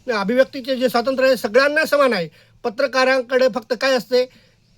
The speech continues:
एखाद्या संस्थेमध्ये काम करतो म्हणून त्याच्याकडे एक आयडेंटिटी कार्ड असते, एवढाच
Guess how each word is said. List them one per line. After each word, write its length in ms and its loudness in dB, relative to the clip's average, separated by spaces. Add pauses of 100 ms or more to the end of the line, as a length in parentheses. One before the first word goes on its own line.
एखाद्या 800 -2
संस्थेमध्ये 480 2
काम 300 -2
करतो 380 4
म्हणून 200 0
त्याच्याकडे 340 -4
एक 100 -12
आयडेंटिटी 440 -4
कार्ड 160 0
असते, 300 -8 (1000)
एवढाच 240 4